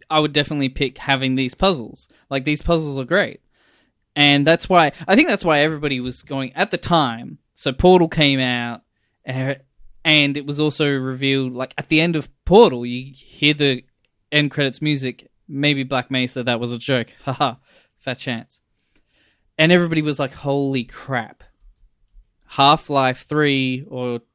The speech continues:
Half-Life two Chapter three is gonna have the gravity gun and the portal gun."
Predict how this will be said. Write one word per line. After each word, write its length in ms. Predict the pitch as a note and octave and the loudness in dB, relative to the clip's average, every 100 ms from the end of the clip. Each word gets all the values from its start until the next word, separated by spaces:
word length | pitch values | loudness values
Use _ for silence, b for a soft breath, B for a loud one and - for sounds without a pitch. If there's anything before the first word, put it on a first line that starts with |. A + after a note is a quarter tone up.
| _ _ | _ _
Half-Life 380 | - C3 C#3+ C3+ | -6 -6 -4 -6
two 100 | C#3 | -6
Chapter 300 | C3 C#3 C#3 | -6 -6 -6
three 640 | C3 C3+ B2+ A#2+ A#2 A#2+ _ _ - _ | -8 -4 -2 -2 -4 -8 _ _ -20 _
is 240 | C3 B2 | -10 -8
gonna 160 | C3+ B2+ | -4 -4
have 160 | B2+ B2 | -4 -6
the 80 | B2+ | -2
gravity 300 | C3 B2 B2 | 0 0 -2
gun 300 | B2+ B2 - - | -2 -4 -6 -2
and 220 | C#3+ C3+ | 0 0
the 60 | B2 | -2
portal 300 | C3 A#2 A2 | -6 -8 -10
gun." 360 | A2 - B2+ | -16 -18 -20